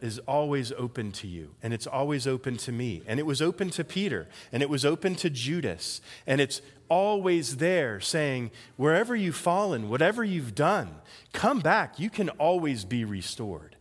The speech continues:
That's not what the author here is worried about. He's saying,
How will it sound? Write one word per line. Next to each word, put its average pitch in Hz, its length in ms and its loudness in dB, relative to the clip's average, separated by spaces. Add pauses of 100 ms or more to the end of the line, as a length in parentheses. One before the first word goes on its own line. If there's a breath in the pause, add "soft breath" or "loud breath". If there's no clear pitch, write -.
(260 loud breath)
That's 160 240 0
not 180 220 2
what 170 160 -2
the 156 160 -6
author 143 320 0
here 131 260 -2
is 113 140 -4
worried 110 320 -2
about. 87 360 -4
He's 147 200 -6
saying, 147 440 -2